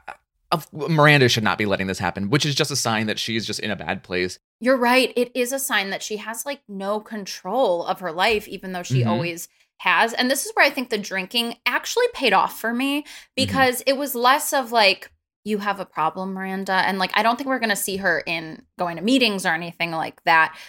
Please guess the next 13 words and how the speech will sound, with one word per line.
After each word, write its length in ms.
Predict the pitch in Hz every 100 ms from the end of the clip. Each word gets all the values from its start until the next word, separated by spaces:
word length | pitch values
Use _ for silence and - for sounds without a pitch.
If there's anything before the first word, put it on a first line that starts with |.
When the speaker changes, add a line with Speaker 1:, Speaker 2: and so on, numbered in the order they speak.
| _
Speaker 2:
But 140 | 233 226
she 180 | -
was, 600 | 233 220 208 190 - - - _ _ _ _
there's 380 | - 202 233 226
a 300 | 226 214 185 _
reason 540 | 190 277 294 226 170
for 200 | - 156
it, 160 | 113 175
the 120 | 185 220
justification. 960 | 247 247 240 220 - 285 262 - 127
She 140 | - 208
started 600 | - - 214 220 220 208
in 360 | 208 202 202